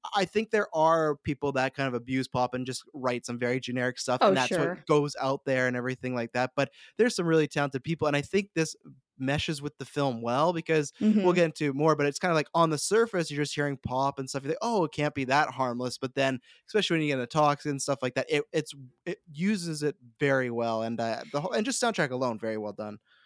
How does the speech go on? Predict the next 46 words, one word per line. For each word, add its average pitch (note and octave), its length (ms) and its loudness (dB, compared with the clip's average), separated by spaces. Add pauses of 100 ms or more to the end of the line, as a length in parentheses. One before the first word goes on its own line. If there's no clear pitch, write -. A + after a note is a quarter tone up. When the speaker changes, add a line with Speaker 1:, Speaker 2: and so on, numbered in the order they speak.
(340)
Speaker 2:
Agreed. G3 600 2
And G#3+ 180 2
I A3 120 4
mean, A3 340 4
you A#3 180 2
know, G#3+ 240 4
it's G#3+ 180 2
kind A#3+ 220 2
of, G#3 180 2
you, G#3+ 200 0
you G#3+ 180 0
made G#3 160 6
a G#3 60 6
comparison F#3+ 600 2
to F3+ 100 -8
Drive. F3+ 600 2
I F#3 140 0
think, F3 560 -4
you G3 80 2
know, F3 100 4
Drive F3 260 4
has D#3+ 200 0
an D#3 40 -6
incredible E3 400 -6
soundtrack D#3+ 460 -4
as E3+ 160 -6
Speaker 1:
Yes. - 0 -
Speaker 2:
well. E3 380 -2 (400)
And E3+ 440 0
it's F#3+ 200 0
a F#3+ 60 2
little F#3 200 4
different E3+ 420 0
from D#3+ 460 -2
those F3+ 320 2
types F3 320 -2
of E3+ 100 -6
films. E3 360 -2
And E3 80 -4
I E3+ 80 -4
think, E3+ 400 -4 (400)
you F#3 180 -2
know, F3 140 4
that E3 180 2
sort E3+ 220 0
of D#3+ 200 0